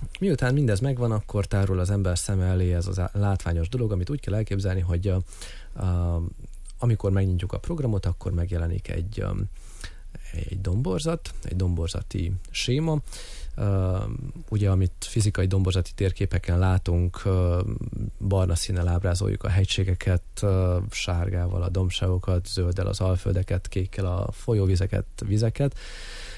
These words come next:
Ö, na, ezek mind megjelennek, és akkor abban a pillanatban, amikor az ember kezdi úgymond babrálni a homokot és jobbra-balra, ö, mozdítani,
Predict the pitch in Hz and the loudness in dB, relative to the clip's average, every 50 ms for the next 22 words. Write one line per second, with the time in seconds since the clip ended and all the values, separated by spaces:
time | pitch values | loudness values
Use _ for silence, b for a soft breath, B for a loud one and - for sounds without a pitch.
0 | B B - 110 110 110 110 110 107 110 110 110 110 113 - - - 131 120 113 | B B 2 4 6 6 6 6 6 6 6 6 4 4 2 0 0 0 0 2
1 | - 151 139 117 117 131 120 107 107 104 104 117 135 170 180 180 175 151 - 139 | 4 4 4 6 6 6 6 6 6 6 4 4 4 4 4 4 2 2 4 2
2 | - - 120 - - 123 113 - - - 156 165 185 202 170 120 107 - - 131 | 4 4 2 2 2 0 0 0 0 0 0 0 2 4 4 4 4 4 4 4
3 | 120 110 101 98 98 101 101 127 139 123 - 113 101 95 92 107 104 101 92 92 | 4 6 4 4 4 4 4 4 4 4 4 4 4 4 4 4 4 4 4 4
4 | 90 - - 107 107 107 101 98 92 87 87 87 - - - - - 92 90 90 | 4 2 4 2 2 2 4 4 4 4 4 2 0 -2 -8 -2 0 2 4 4
5 | 87 90 87 110 123 113 110 95 87 85 85 85 85 87 95 92 95 90 - 85 | 4 6 6 6 6 6 6 6 6 6 6 6 6 6 6 6 4 4 4 2
6 | 82 90 87 82 - - 107 117 117 113 95 92 92 95 92 90 87 87 82 82 | 2 2 2 2 2 2 2 2 4 4 4 4 6 4 4 4 4 4 4 2
7 | - B B B B B B B - 90 85 85 82 80 80 92 98 104 - - | 2 B B B B B B B 0 2 4 4 4 4 2 0 -2 -4 -6 -6
8 | - 113 107 101 104 107 107 101 95 - 101 90 - - 95 104 139 175 202 | -6 -4 0 2 4 4 4 4 4 4 2 2 2 2 2 4 4 4 2